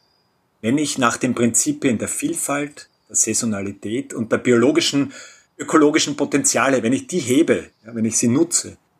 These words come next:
wenn ich denen entsprechend arbeite und lebe, habe ich den geringsten Aufwand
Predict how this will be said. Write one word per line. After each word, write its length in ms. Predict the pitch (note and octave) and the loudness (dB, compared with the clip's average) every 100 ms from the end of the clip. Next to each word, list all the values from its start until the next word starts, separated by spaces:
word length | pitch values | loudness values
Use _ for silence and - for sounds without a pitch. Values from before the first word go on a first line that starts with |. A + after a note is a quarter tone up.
| - | -8
wenn 100 | A2 | -4
ich 220 | A2+ - - | -4 -6 -8
denen 280 | B2+ D3+ D3 | -4 -2 -2
entsprechend 800 | A#2 - A2+ B2+ - A#2+ G#2+ - | -4 -2 -2 -4 -2 -2 -4 -6
arbeite 480 | G2 G#2 C3+ B2 B2 | -4 -2 -2 0 -2
und 120 | A#2 | -2
lebe, 360 | G#2 G#2+ G#2+ G2 - - _ | -2 0 0 -2 -6 -20 _
habe 160 | G#2+ A2 | -2 2
ich 60 | |
den 180 | A#2+ A2 | 2 0
geringsten 800 | A#2+ A2 B2+ G#3 - - F#3+ F#3 - _ _ | 0 2 4 2 2 -2 -6 -10 -14 _ _
Aufwand 720 | G#2+ F3+ - B2+ F2+ F2 | -4 -2 -2 -4 -8 -12